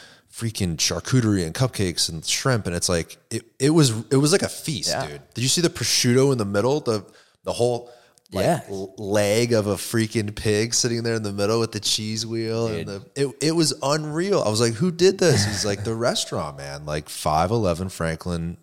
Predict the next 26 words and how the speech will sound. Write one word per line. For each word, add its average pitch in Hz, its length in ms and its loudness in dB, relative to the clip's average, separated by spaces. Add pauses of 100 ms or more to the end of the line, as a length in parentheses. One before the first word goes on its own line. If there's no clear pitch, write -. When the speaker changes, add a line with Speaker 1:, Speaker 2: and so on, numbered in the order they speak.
Speaker 1:
did 110 220 0
it." - 180 -4 (760)
Speaker 2:
Wow. 90 140 -10
Speaker 1:
So 92 560 0
I 104 220 2
was 139 180 -2
thinking 87 360 -8
if 80 140 -4
we 101 400 2
did 101 200 2
an 87 100 0
event 80 640 0 (560)
and 87 120 -2
it 80 100 -4
wasn't 87 560 2 (180)
at 82 140 -8
the 76 140 -4
office, 87 840 0
you 90 120 -10
know, 78 160 -4
maybe 80 280 -4
we 82 120 -2
would 78 160 -6
do 78 180 -4
it 73 80 -4
at 71 180 -6